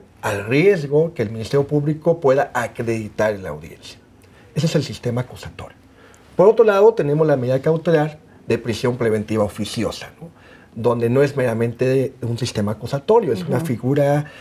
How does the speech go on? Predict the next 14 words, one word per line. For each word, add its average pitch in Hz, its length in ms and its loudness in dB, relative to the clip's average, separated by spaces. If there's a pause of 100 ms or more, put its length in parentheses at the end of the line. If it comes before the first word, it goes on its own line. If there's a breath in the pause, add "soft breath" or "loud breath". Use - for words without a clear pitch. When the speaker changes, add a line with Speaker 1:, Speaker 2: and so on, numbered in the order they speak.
(140 loud breath)
Speaker 1:
creada 135 520 2
por 135 100 -4
nuestro 123 300 -2
legislador 123 760 2
y 135 100 -6
para 107 180 0
el 107 40 0
sistema 117 420 -4
mexicano. 87 560 -10 (440 loud breath)
En 143 100 2
esa 190 480 0
prisión 165 280 0
preventiva 143 380 2
oficiosa, 190 760 -2